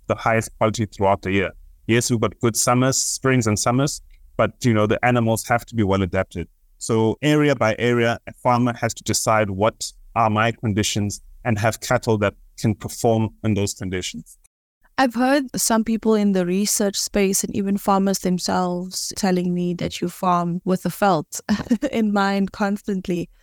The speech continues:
Speaker 2: So that's also something that you monitor throughout your practice. I mean, it's so really interesting to hear you also talk about that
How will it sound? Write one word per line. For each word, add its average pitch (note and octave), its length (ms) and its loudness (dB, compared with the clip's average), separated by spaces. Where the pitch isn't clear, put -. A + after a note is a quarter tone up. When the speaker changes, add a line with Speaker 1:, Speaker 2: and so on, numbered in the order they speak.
Speaker 2:
So - 100 0
that's A#3+ 200 2
also C4+ 200 2
something B3 300 2
that A3 180 0
you A3 80 2
monitor F#3+ 840 0
throughout F#3+ 560 -2
your F#3 120 0
practice. - 880 -4
I G#3+ 60 2
mean, G3+ 200 4
it's G3+ 120 0
so A3+ 260 4
really G#3 300 2
interesting G#3 380 0
to G3+ 100 0
hear F#3+ 140 2
you F#3+ 180 0
also F#3+ 220 -2
talk - 360 -4
about F3+ 340 -2
that F3 360 -4